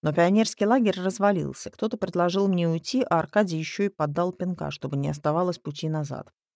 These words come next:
В тот момент, когда стало очевидным, что пионерский лагерь развалился, Анатолий ушел.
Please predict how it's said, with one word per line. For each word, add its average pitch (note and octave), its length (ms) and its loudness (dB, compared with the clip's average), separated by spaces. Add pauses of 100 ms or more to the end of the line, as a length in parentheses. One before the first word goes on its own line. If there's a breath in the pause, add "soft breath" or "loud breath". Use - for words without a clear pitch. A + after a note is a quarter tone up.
(460)
В - 80 -20
тот G#3+ 180 -2
момент, A3 280 6
когда F#3+ 280 4
стало G3+ 320 4
очевидным, F#3+ 460 0
что D#3+ 180 -6
пионерский E3+ 640 0 (100)
лагерь D#3+ 400 0
развалился, D#3+ 680 0
Анатолий F3 480 0
ушел. D#3+ 520 -6